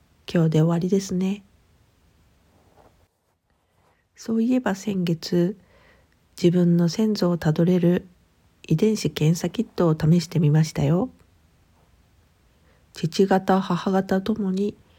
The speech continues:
割と近い土地に住んでるのに、ご先祖様がたどってきたルートは結構違いがあるんだなぁと、感慨深いものがありましたね。実際に交流があったのは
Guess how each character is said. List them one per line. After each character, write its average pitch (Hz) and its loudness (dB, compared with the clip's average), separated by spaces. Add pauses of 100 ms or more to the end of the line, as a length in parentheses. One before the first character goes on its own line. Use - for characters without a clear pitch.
(460)
割 156 2
と 156 0
近 - -2
い 220 4
土 214 -4
地 190 -4
に 180 0
住 196 -4
ん 185 0
で 180 0
る 175 2
の 170 4
に、 156 2 (840)
ご 151 -2
先 185 -2
祖 180 2
様 165 2
が 160 -2
た 170 0
ど 180 0
っ - -14
て 196 -2
き 180 -2
た 180 -2
ル 190 2
ー 190 -10
ト 180 0
は 196 -2 (460)
結 156 -2
構 143 0
違 160 0
い - -2
が 185 0
あ - -2
る 208 0
ん 214 -6
だ 196 -4
な 202 -6
ぁ - -12 (140)
と、 170 0 (960)
感 151 2
慨 160 4
深 165 -2
い 202 0
も 196 -2
の 185 -2
が 180 -2
あ 175 0
り 175 -4
ま 196 -2
し 143 -12
た 185 -6
ね。 190 -4 (2250)
実 170 -4
際 220 2
に 226 0
交 226 4
流 220 4
が 220 0
あ 220 0
っ 226 0
た 202 -4
の 180 -2
は 196 -2